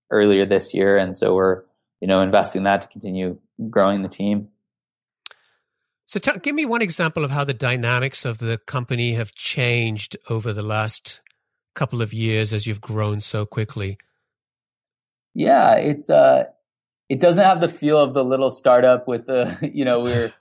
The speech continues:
Speaker 2: <laughs>
Speaker 1: sort of huddled around one desk in this, you know, little first floor office over on East Lake Avenue in Seattle.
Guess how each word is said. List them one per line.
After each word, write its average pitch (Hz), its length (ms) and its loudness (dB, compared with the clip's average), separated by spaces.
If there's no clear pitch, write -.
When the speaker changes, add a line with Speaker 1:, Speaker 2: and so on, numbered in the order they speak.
Speaker 2:
<laughs> - 160 -20
Speaker 1:
sort 135 200 -2
of 104 80 -6
huddled 135 300 4
around 127 420 4
one 123 280 -2
desk 127 400 2
in 127 120 -4
this, - 380 -8
you 139 160 -4
know, 117 220 0
little 135 240 2
first 131 320 -4
floor 117 240 4
office 113 460 0
over 113 220 -4
on 107 160 -2
East 113 220 -10
Lake 110 200 -2
Avenue 110 360 2
in 107 140 -6
Seattle. 107 600 2